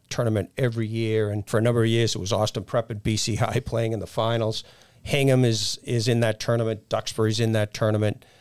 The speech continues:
Archbishop Williams, who's had a better year than and people thought they're in that tournament as well. So the, each team will have three games in that tournament as well. So those are kind of the, the, the marquee ones with eight teams. Pope Francis, as I mentioned, they've got a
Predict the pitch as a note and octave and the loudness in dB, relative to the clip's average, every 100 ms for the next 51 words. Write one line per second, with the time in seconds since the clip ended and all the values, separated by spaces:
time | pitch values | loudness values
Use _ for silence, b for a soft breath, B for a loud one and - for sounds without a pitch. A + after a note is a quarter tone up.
0 | b b B2 - B2 - G#2+ B2+ B2 B2 | b b -2 0 -2 -2 0 4 4 4
1 | A2+ A2+ G2 - - A#2+ A2 A#2+ A#2+ A2+ | 2 -2 -4 -6 -2 -2 0 2 2 2
2 | A#2 A#2 A2+ G#2+ _ - A2 G2+ B2+ A#2+ | 4 4 2 -2 _ -8 -6 -6 -8 -8
3 | - A#2 C#3 - B2+ B2+ B2 A2+ G#2 - | -4 -2 -2 -4 -2 2 2 2 0 0
4 | A2 G2+ F#2 A#2 A2+ G2+ - F#2+ - B2 | 0 0 -2 0 2 2 0 -2 -2 -4
5 | A#2+ - C#3 C3 - C#3+ A#2+ A2+ G#2 - | -4 -2 -2 -2 0 2 4 2 0 -2
6 | B2+ A#2 B2 A2+ G#2+ A#2 B2+ - B2 A#2+ | -2 -2 -2 -2 -4 -4 -4 -2 -2 0
7 | A2 G#2+ - C3 G2 - B2 A2 - B | -2 -4 0 0 2 0 2 0 -2 B
8 | B B A#2 C#3 E3 C#3 - C3+ B2 G#2+ | B B 2 4 4 0 0 0 2 2
9 | G#2 - - A#2 A2+ - G#2+ G#2+ B2+ A#2 | 2 -2 -6 -4 -4 -2 -2 2 2 2
10 | - E3 D3 B2+ A#2+ A2 G2+ - - - | 0 0 2 4 2 0 -4 -4 -12 -4
11 | C#3+ - - G#2+ F#2+ G#2+ - b b b | -4 -4 -6 -6 -4 -6 -8 b b b
12 | - A2+ - C3+ C3 A#2+ A2+ A2+ A2+ A#2+ | -2 -2 2 2 2 -2 -2 0 0 0
13 | G#2 A2+ G#2 B2 A#2 G2 | -2 -4 -2 0 -2 -4